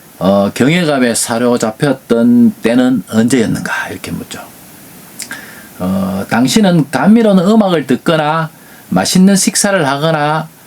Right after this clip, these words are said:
정열적으로 포옹하거나 아이들의 웃음소리를 듣거나 싱그러운 꽃향기를 맡으면서, 어, 자주 깊은 감동을 느끼는가? 이렇게 묻습니다.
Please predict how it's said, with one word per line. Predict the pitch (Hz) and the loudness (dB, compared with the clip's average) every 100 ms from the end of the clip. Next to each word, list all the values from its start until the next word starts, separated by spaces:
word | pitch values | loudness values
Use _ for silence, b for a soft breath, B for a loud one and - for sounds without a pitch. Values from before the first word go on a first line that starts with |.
| B B B | B B B
정열적으로 | 190 226 196 165 165 160 147 | 2 4 2 2 0 0 -2
포옹하거나 | - 160 180 165 127 135 151 147 151 147 131 - - - - - - | -2 -2 2 2 0 0 0 0 0 -2 -6 -16 -20 -20 -20 -20 -10
아이들의 | - 202 202 185 165 | -2 0 2 2 0
웃음소리를 | - 190 - 180 151 131 165 156 139 127 - | 0 -2 2 2 2 2 0 0 2 0 0
듣거나 | 110 - 156 151 139 151 156 - - - - | -4 0 0 2 2 0 -2 -12 -20 -20 -14
싱그러운 | - - 160 165 202 196 180 | -6 0 4 4 4 2 0
꽃향기를 | 147 147 170 196 190 165 | -2 -4 -2 2 2 2
맡으면서, | 147 160 - 160 151 147 139 190 190 185 B B B B B | 2 0 0 2 2 2 0 0 0 -2 B B B B B
어, | 80 87 85 82 92 | -2 0 0 -2 -4
자주 | - 185 190 - | -4 -2 -2 -2
깊은 | - - - 170 | -6 -4 0 0
감동을 | 113 131 170 170 165 131 | 0 0 2 2 2 2
느끼는가? | 190 - 143 107 95 101 95 92 | 2 0 0 2 0 -2 -4 -4
이렇게 | 110 - | -6 -4
묻습니다. | 80 82 - 85 - - | -4 -4 -6 -8 -8 -10